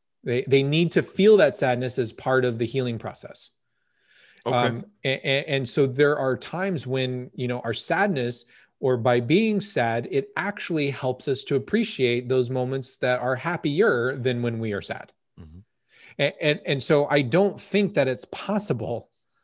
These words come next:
Speaker 1: to live life, you know, the,
Speaker 2: Yeah.
Speaker 1: all the time.
Speaker 2: Well, and I do believe that, that, that idea of happiness, there's a very,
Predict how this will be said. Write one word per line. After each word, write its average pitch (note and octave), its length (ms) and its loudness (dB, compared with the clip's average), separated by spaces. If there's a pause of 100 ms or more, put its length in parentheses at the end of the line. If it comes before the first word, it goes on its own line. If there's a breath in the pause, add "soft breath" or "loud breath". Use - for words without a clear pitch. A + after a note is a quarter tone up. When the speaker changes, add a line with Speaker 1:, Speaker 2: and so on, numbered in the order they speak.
(720)
Speaker 1:
to D3 200 4
live C#3 540 4
life, C3+ 840 0 (100)
you D4 960 -6
know, C#3+ 140 2
the, C#3 140 2
Speaker 2:
Yeah. B2+ 120 0
Speaker 1:
all F3 180 4
the E3 100 -2
time. G#3+ 460 -2 (280 loud breath)
Speaker 2:
Well, G3+ 240 6
and E3+ 180 4
I D#3+ 80 6
do D3 220 0
believe D3 520 2
that, G#2+ 180 -2
that, G#2+ 340 0
that G#2 160 0
idea A2 340 0
of F2+ 80 -6
happiness, G#2 560 -4
there's A2 240 -4
a G2 80 -2
very, A#2+ 920 -4